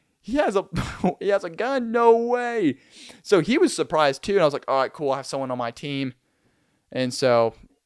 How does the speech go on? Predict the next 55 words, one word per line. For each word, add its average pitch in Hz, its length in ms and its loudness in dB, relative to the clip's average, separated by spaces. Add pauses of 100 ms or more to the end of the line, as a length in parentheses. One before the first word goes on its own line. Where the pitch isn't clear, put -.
(580)
long 190 220 4
story 170 260 6
short, 151 320 4
I 170 120 6
had 165 160 6
to 135 100 4
just 135 240 -8
stay 139 260 0
in 127 60 -2
a, 117 120 -2 (320)
I've 147 140 -2
been 151 140 -12
staying 143 320 -6
in 123 140 -10
a, 117 40 -4
uh, 104 440 -4 (840)
I'm 147 80 -4
planning 180 200 4
to 151 60 2
do 151 80 4
a 143 60 4
podcast 147 560 0
earlier, 123 500 2 (500)
but 127 140 0
I 131 80 0
had 139 160 0
to 127 60 -8
stay 127 340 -4
in 113 100 -8
a, 104 220 -8
uh, - 260 -10
hotel 135 420 -4
room 123 200 -6
for 117 120 -4
a 120 40 -4
whole 117 240 -2
week 117 300 -4
while 117 120 0
this 113 140 -8
whole 120 160 -8
situation 117 800 -10
got 117 200 -2
all 107 380 -2 (680)
fixed 127 520 -2
and, 98 360 -12
you 113 100 -12
know, 104 240 -2
planned 123 480 -8
out 110 220 -2
and 110 80 -8
whatever. 110 460 -4
But 113 220 -2
it's 123 160 -6
all 156 220 2
good. 123 320 -8